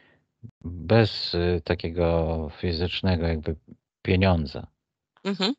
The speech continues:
Speaker 2: mhm, mhm. Czy zakładają rodziny?
Speaker 1: Tak.
Speaker 2: Okej.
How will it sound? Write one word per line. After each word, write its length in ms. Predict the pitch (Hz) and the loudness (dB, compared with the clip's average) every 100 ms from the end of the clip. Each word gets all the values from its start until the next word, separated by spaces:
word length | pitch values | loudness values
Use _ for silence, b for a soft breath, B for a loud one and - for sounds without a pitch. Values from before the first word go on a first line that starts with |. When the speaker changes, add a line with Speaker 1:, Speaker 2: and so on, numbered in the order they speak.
| - | -6
Speaker 2:
mhm, 280 | 180 202 311 _ _ _ _ | -6 -6 -8 _ _ _ _
mhm. 220 | 190 202 247 B B | -8 -6 -6 B B
Czy 120 | - 190 | -4 -2
zakładają 560 | 208 202 185 180 180 | -2 -2 0 0 -2
rodziny? 480 | 175 165 165 165 233 - _ _ _ _ _ - | -4 -6 -8 -8 -10 -12 _ _ _ _ _ -6
Speaker 1:
Tak. 260 | 85 67 - _ _ _ _ _ _ _ B B B B _ | -6 -6 -10 _ _ _ _ _ _ _ B B B B _
Speaker 2:
Okej. 580 | 190 - - 139 131 | -20 -18 -18 -16 -16